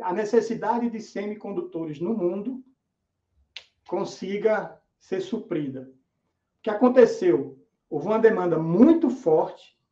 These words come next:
de semicondutores nessa pandemia, enorme, e aí tem umas fábricas, tem uma fábrica em Taiwan, que ela sozinha é responsável por vinte e cinco por cento dos semicondutores do mundo.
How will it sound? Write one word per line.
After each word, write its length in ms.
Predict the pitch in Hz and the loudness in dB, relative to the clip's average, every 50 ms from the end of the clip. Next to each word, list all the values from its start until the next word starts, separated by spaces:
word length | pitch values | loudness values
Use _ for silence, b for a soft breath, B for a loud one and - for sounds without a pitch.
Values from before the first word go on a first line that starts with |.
| - - _ | -20 -20 _
de 100 | 139 160 | -12 -10
semicondutores 960 | 175 - - 170 165 165 160 165 175 165 151 151 147 - 151 156 175 175 151 | -10 -8 -6 -6 -6 -6 -6 -6 -8 -8 -8 -8 -10 -8 -6 -6 -6 -6 -6
nessa 260 | 170 165 160 - - | -8 -8 -8 -8 -10
pandemia, 720 | - 127 160 156 156 156 147 139 135 147 156 175 170 233 233 - _ _ _ _ _ _ _ _ _ - | -10 -10 -8 -8 -6 -6 -6 -6 -6 -6 -6 -6 -6 -8 -10 -14 _ _ _ _ _ _ _ _ _ -4
enorme, 840 | 196 220 247 220 196 180 175 202 214 220 226 233 247 262 262 - - - _ _ _ _ _ _ _ _ _ _ _ _ _ _ _ | 0 2 2 2 2 0 0 2 0 0 2 2 0 0 0 -6 -12 -18 _ _ _ _ _ _ _ _ _ _ _ _ _ _ _
e 140 | - 180 208 | -4 0 2
aí 580 | 240 226 208 208 240 254 262 247 - - - - _ _ _ _ _ _ _ _ _ _ _ _ _ _ _ _ _ _ _ _ _ _ _ | 2 2 2 2 2 2 2 0 -2 -4 -12 -20 _ _ _ _ _ _ _ _ _ _ _ _ _ _ _ _ _ _ _ _ _ _ _
tem 460 | - 214 254 254 247 233 220 208 - 180 | -2 0 2 2 2 2 0 -2 -4 -4
umas 340 | 175 175 190 196 175 - | -4 -4 -2 -4 -4 -6
fábricas, 920 | - - _ - 170 208 208 180 165 170 165 - 135 123 - - - _ _ _ _ _ _ _ _ _ _ _ _ _ _ _ _ _ | -8 -10 _ -4 -4 -2 -2 -4 -6 -8 -8 -10 -12 -12 -14 -16 -20 _ _ _ _ _ _ _ _ _ _ _ _ _ _ _ _ _
tem 120 | - 160 175 | -10 -8 -8
uma 160 | 190 190 170 | -6 -6 -8
fábrica 420 | - - 175 170 170 170 175 - | -6 -4 -4 -4 -4 -4 -6 -6
em 60 | 170 170 | -8 -8
Taiwan, 720 | 165 165 160 156 151 143 151 165 190 196 175 139 131 - _ _ _ _ _ _ _ | -8 -6 -6 -6 -4 -4 -4 -6 -4 -6 -8 -10 -12 -16 _ _ _ _ _ _ _
que 140 | _ - 190 | _ -8 -6
ela 200 | 202 208 214 - | -4 -4 -4 -4
sozinha 600 | - - - 277 294 294 247 170 170 180 180 185 | -6 -6 -4 -2 -2 -2 -2 -4 -6 -6 -6 -6
é 100 | 196 190 | -6 -6
responsável 500 | 190 - - 196 170 - - 180 180 180 | -8 -8 -10 -12 -12 -8 -6 -6 -6 -6
por 180 | - - 196 175 | -6 -6 -6 -4
vinte 200 | 170 220 269 269 | 0 0 0 0
e 20 | 269 | -2
cinco 300 | - 269 262 247 - - | -4 -4 -4 -4 -4 -6
por 100 | 247 226 | -8 -10
cento 360 | - - 185 180 180 - - | -8 -8 -10 -12 -12 -12 -14
dos 180 | 190 196 170 - | -16 -16 -14 -12
semicondutores 1000 | 180 175 185 180 - - 190 190 - _ - 156 143 135 127 127 - - _ _ | -12 -12 -12 -12 -12 -14 -14 -14 -14 _ -10 -8 -8 -8 -10 -12 -14 -18 _ _
do 160 | - 147 190 262 | -4 0 2 4
mundo. 580 | 247 202 190 196 196 180 165 131 127 127 - | 4 4 2 0 -2 -2 -4 -4 -6 -10 -12